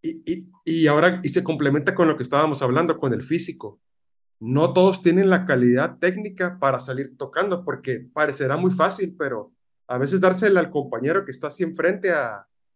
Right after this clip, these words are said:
a veces a cinco metros, a diez metros, si no tienes ese toque, eh, exacto, ahí se viene el primer error.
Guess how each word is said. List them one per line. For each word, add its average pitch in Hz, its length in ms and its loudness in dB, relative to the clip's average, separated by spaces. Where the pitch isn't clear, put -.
a 113 140 -12
veces 139 220 -4
a 143 100 -2
cinco 151 400 0
metros, 156 400 0
a 120 80 2
diez 151 180 0
metros, 185 540 -4
si 127 120 -10
no 127 100 -4
tienes 185 280 4
ese 196 180 2
toque, 202 540 2
eh, 101 320 0
exacto, - 640 -6
ahí 165 160 4
se 202 140 6
viene 185 160 10
el 196 80 4
primer 156 260 6
error. 185 400 4